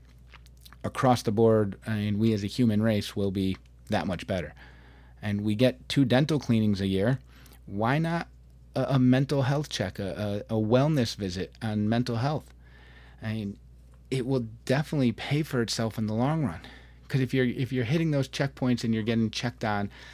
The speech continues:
every six months, maybe you're getting to the point where you're, in six months, you're okay, but six and a half months would have been your breaking point. Now you go for that wellness check,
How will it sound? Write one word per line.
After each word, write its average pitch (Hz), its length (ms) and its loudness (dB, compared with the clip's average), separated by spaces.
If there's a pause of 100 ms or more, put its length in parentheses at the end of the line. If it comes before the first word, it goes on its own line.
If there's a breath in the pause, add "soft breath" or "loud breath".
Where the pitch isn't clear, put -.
(160 loud breath)
every 147 160 0
six - 280 -4
months, 107 360 -2 (440 loud breath)
maybe 135 240 2
you're 139 140 2
getting 127 280 2
to 123 60 2
the 110 80 -2
point 117 300 -4
where 104 160 -4
you're, 101 380 -2 (180)
in 104 240 -4
six - 380 -4
months, 156 280 0
you're 143 220 -2
okay, 147 340 -2
but 127 160 -4
six - 300 -2
and 147 80 -2
a 139 40 0
half 147 220 0
months 131 220 -2
would 131 140 0
have 123 40 0
been 123 120 2
your 120 120 2
breaking 143 380 0
point. 120 260 2 (320 loud breath)
Now 123 120 4
you 135 140 4
go 127 120 4
for 120 140 -4
that 113 160 0
wellness 151 360 0
check, 143 360 -2